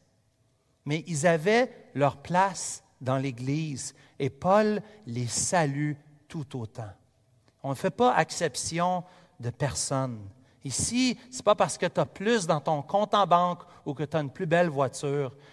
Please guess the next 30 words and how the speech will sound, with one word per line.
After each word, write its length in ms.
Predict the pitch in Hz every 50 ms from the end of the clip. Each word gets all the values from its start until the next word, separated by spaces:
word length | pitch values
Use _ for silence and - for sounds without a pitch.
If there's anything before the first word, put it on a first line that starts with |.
| - _ -
que 80 | -
tu 220 | 139 139 - - 165
as 100 | 160 151
une 140 | 147 147 151
meilleure 420 | 160 165 165 165 156 151 - -
place. 640 | - - 147 143 123 - - - - - - - _ _ _ _ _ _ _ _ _
D'ailleurs, 380 | 127 120 117 123 143 151 139 120
il 40 | 113
y 20 |
a 60 | 107
encore 200 | 117 120 - 139
des 140 | 123 120 110
places 320 | - - 139 123 - -
en 100 | 131 120
avant, 260 | 120 117 107 143 143 - - - - - _ _ _
s'il 140 | _ - -
y 40 | 117
en 60 | 120
a 80 | 127 123
qui 120 | - 131
veulent 180 | 117 127 131 117
s'asseoir. 640 | - 131 113 - - 143 135 139 135 113 104 - - - - - _ _ _ _ _ _
C'est 100 | - -
pas 140 | - - 139
une 80 | 131 127
question 460 | - 143 131 - - - 139 135 135
de 80 | 131 127
richesse, 580 | 120 131 147 - - 185 170 156 139 - -
bien 180 | 127 135 131 127
sûr. 320 | - - 156 147 139 123